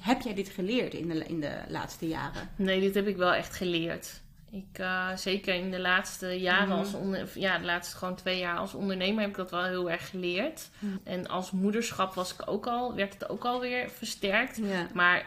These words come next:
Speaker 2: ja, voordat ik moeder was, heb ik ook echt wel hele onzekere periodes, eh, gekend.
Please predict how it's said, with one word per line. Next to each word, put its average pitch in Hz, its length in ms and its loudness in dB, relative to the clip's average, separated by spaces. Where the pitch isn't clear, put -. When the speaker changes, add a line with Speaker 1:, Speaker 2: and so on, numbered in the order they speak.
Speaker 2:
ja, 185 220 2
voordat 170 320 -4
ik 175 60 -8
moeder 180 300 -2
was, 180 220 -4
heb 190 120 -6
ik 190 140 -6
ook - 160 -6
echt 190 140 -2
wel 185 160 0
hele 185 220 0
onzekere 196 640 -2
periodes, 196 880 0
eh, 170 280 -2
gekend. - 760 -4